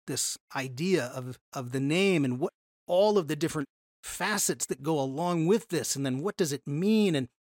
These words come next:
what we're gonna do over the next three weeks, probably three weeks,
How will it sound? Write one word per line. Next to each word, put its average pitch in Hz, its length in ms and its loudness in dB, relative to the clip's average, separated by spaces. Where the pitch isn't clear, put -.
what 180 160 0
we're 233 100 4
gonna 185 160 4
do 190 160 4
over 180 140 2
the 156 100 0
next 185 240 -2
three 190 260 0
weeks, 175 360 2
probably 196 340 2
three 139 240 -2
weeks, 139 320 -4